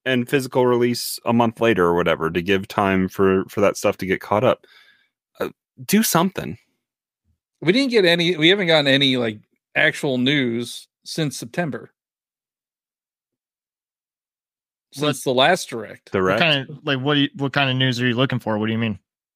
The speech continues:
Speaker 2: Like, game announcements.
Speaker 1: Wasn't there, was there an indie, was there an Indie World Showcase?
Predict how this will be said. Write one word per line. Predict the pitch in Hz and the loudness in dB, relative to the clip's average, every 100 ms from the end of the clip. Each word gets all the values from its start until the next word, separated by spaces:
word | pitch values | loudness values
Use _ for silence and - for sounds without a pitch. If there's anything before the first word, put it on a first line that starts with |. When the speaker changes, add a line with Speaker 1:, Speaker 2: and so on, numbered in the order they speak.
| _ _ _ | _ _ _
Speaker 2:
Like, | 123 120 107 - _ _ _ _ _ _ _ _ | -8 -6 -6 -14 _ _ _ _ _ _ _ _
game | - 147 | -4 0
announcements. | 170 117 113 - 107 - - | 0 0 -6 -10 -14 -16 -2
Speaker 1:
Wasn't | 110 143 185 | 0 2 4
there, | 180 175 | 4 4
was | - 131 | 2 0
there | 151 196 | 2 2
an | 170 | 2
indie, | 131 143 185 170 | 0 0 -2 -6
was | 143 135 | -6 0
there | 156 160 | 2 2
an | 135 | 0
Indie | 139 151 | 0 0
World | 151 151 | 0 0
Showcase? | - 151 156 175 - | 0 0 -2 -2 -8